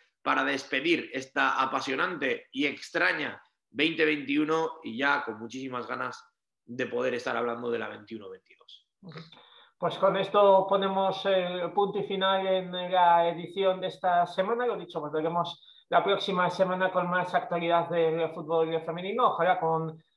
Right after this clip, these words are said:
Speaker 2: grandes noticias que contar y, como siempre, con el patrocinio de Alchemy, técnicas de instalación, que desde, desde hace ya mucho tiempo, desde antes del covid, viene apoyando al fútbol femenino. Javier, muchísimas gracias.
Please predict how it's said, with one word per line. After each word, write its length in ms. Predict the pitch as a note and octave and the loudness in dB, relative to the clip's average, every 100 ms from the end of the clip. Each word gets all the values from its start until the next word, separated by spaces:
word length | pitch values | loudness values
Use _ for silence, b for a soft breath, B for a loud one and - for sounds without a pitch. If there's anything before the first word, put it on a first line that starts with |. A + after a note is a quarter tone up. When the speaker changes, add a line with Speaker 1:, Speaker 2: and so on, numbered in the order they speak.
| _ | _
Speaker 2:
grandes 600 | E3+ E3+ E3+ E3+ E3 D#3+ | 0 2 2 2 2 0
noticias 640 | F3+ E3 D#3+ D3+ E3 D#3 - | -2 -4 -4 -6 0 0 0
que 400 | D#3+ D3+ D3 D3 | -2 -2 -2 -2
contar 400 | D3+ C#3+ - D#3+ | -2 4 4 6
y, 160 | C3+ - | 2 -2
como 200 | D3 C#3+ | -6 -4
siempre, 300 | F3 D#3 C#3 | -2 0 -2
con 160 | C3+ | -4
el 80 | B2 | 0
patrocinio 640 | C#3+ C#3+ D3+ D#3+ D#3+ D#3 | 0 2 -2 -2 0 4
de 140 | D#3 D3+ | 4 6
Alchemy, 500 | D3+ - E3 D#3+ D#3 | 4 4 -2 -2 -4
técnicas 520 | D3+ D3 D3 D3 - | -6 -6 0 0 2
de 200 | D3 D3+ | 0 0
instalación, 640 | D3 - D3+ C#3+ E3 D#3+ D#3+ B B - | -4 -2 0 2 2 0 -4 B B -10
que 60 | |
desde, 580 | D#3 C#3+ - D3+ C#3+ C#3+ | -8 -10 -4 0 4 6
desde 200 | D#3 D#3 | 6 6
hace 180 | F#3+ F#3+ | 6 6
ya 80 | E3+ | 4
mucho 240 | D3+ D#3+ | 2 -2
tiempo, 300 | D#3 D3+ E3+ | 0 0 2
desde 280 | E3 D#3+ D#3+ | 0 2 6
antes 320 | D#3+ G#3+ F#3+ | 6 6 4
del 120 | D#3+ D3+ | 4 4
covid, 400 | C#3+ D#3+ E3 - _ _ | 2 0 -6 -14 _ _
viene 800 | E3 E3 D#3 D3 C#3+ C#3 C#3 C3+ | -2 0 0 -2 -2 -4 -4 0
apoyando 540 | D#3+ D#3+ D3+ C#3 C3+ | 2 4 4 2 2
al 300 | C3 C3 C3+ - | 0 0 -2 -4
fútbol 520 | D#3 C#3 C#3+ C#3 C#3 | 0 4 4 2 -2
femenino. 380 | C#3+ D3 C#3+ C#3+ | -8 -10 -8 2
Javier, 280 | F3+ G3+ A3 | 6 8 6
muchísimas 460 | F#3+ G#3 G3 A#3+ | 4 0 2 2
gracias. 580 | A3 G#3+ E3+ - - - | 4 2 0 -4 -6 -20